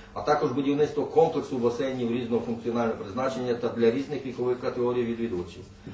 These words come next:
Аквапарк виконуватиме водні і спортивні функції, служитиме також місцем для активного відпочинку та розваг.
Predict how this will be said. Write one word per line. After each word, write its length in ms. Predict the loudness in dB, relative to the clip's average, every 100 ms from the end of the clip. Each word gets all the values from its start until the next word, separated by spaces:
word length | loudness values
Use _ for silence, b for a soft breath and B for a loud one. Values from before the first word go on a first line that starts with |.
| B
Аквапарк 560 | 0 4 4 4 4 2
виконуватиме 840 | 0 0 4 4 4 0 -2 -2 0
водні 340 | 2 2 2
і 40 | -2
спортивні 540 | -2 -4 -4 -4 -4 -4
функції, 340 | -4 -6 -8
служитиме 520 | -6 -4 -4 -2 -2 0
також 300 | -2 -2 -2 -4
місцем 320 | -8 -4 -6 B B
для 100 | 0
активного 400 | 2 4 2 2
відпочинку 600 | 0 0 -4 -2 -4 -4
та 140 | -2 0
розваг. 380 | 2 2 0